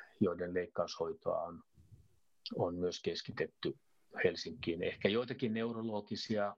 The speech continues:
harvinaisia sairauksia, ne on, ne on, ne on niin kuin yksittäisiä, mutta niin kuin yhteisenä ryhmänä sitten ne muodostaa jonkinlaisen osan kuitenkin. Mutta että noin yleisesti ottaen on, on ilman muuta sanottava, että kyllä suomalainen lapsi saa hoitoa niin kuin,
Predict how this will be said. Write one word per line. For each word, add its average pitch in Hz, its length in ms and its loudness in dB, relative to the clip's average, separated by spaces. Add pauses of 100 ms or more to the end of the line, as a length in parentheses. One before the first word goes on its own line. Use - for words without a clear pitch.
harvinaisia 92 680 -2
sairauksia, 87 720 0 (300)
ne 98 100 6
on, 95 140 -4
ne 104 80 0
on, 95 160 -2 (280)
ne 98 100 4
on 95 100 2
niin 90 100 -8
kuin 104 140 2
yksittäisiä, 107 540 0
mutta 95 280 -2
niin 92 160 -2
kuin 95 300 -4 (320)
yhteisenä 92 640 0 (720)
ryhmänä 87 460 0
sitten - 300 0
ne 85 60 -2
muodostaa 85 500 0
jonkinlaisen 85 560 -2
osan 80 280 -4
kuitenkin. 78 760 -4 (640)
Mutta 101 260 6
että - 180 0
noin 107 200 2
yleisesti 120 380 -2
ottaen 98 380 0
on, 92 180 -6 (100)
on 98 160 4
ilman 101 220 0
muuta 101 200 -2
sanottava, 95 500 0
että - 200 -2
kyllä 90 200 2
suomalainen 98 520 0
lapsi 95 260 0
saa 92 200 2
hoitoa 95 380 -2
niin 85 180 -8
kuin, 82 220 -4